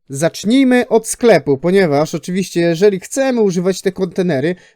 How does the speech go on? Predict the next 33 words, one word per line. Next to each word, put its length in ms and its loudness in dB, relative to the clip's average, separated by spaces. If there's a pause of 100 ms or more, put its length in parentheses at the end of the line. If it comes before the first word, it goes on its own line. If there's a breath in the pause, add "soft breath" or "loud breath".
no 120 0
to 120 -2
musimy 380 -4
je 140 2
kupić. 540 -4
Tutaj 460 -2
w 80 -4
zakładce 880 -4 (260 soft breath)
obiekty 640 -2
mamy 320 -4
kategorię 880 -2
zbiorniki. 840 -2 (680 soft breath)
E, 160 -6
w 80 -20
tej, 240 2 (200)
w 100 -20
tej 220 -2
kategorii 600 0
znajdziecie 560 -2
jeden 520 2
tylko 260 -2
i 80 2
wyłącznie 360 -4
kontener. 880 -2 (500 soft breath)
Jak 200 -6
widzicie 380 -6
tutaj, 680 0
tyle 220 0
tylko, 220 -4
że 120 -10
ten 180 -6
kontener 540 -2
ma 360 -2